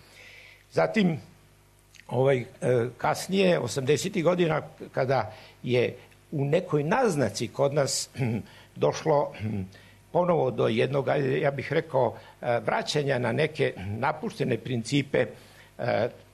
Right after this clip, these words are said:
te, e, e, kulturne politike iz, iz vremena zrelog titoizma.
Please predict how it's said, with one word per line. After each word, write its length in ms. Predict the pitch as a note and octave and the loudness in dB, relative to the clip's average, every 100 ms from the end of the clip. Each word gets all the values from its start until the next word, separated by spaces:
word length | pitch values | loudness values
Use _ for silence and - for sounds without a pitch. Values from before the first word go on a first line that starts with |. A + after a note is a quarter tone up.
| - | -2
te, 360 | B2 A2 G#2 G2 - - - | 2 2 0 -4 -14 -20 -6
e, 300 | A2+ G#2 - - - - C3 - - - - - - | 0 0 -2 -6 -18 -18 -18 -20 -20 -20 -20 -18 -10
e, 380 | C3+ A#2 A2+ A2+ A2 G2+ - | -6 -6 -4 -6 -8 -8 -4
kulturne 360 | D3+ B2+ B2 | -2 0 -2
politike 600 | - B2 B2+ A#2+ A#2+ A#2+ A2+ | 0 0 0 -4 -4 -2 -2
iz, 260 | G#2+ F#2 - | -6 -10 -10
iz 180 | B2+ G2 | -8 -2
vremena 340 | C3 A#2 G#2+ | 0 0 -2
zrelog 380 | G#2 A#2 G#2 G2 - C3 | -2 0 -2 -4 -14 -12
titoizma. 720 | A2 - A2+ A2+ B2 G#3+ | -10 -6 -4 -4 0 0